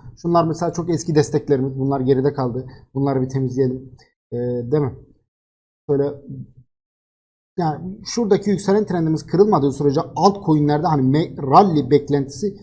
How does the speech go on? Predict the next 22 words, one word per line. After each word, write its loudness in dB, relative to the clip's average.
e, 0
çok 0
yok 4
diyebilirim 2
yani. -10
Altcoin'lerde, -2
e, -8
bir 0
rally 2
beklentisi -2
çok -6
yok. 2
Bunu -2
çok -4
rahatlıkla -4
söyleyebilirim. 0
E, -4
şuradaki -2
yükselen -2
trendimiz -4
kırılmadığı 0
zaman -6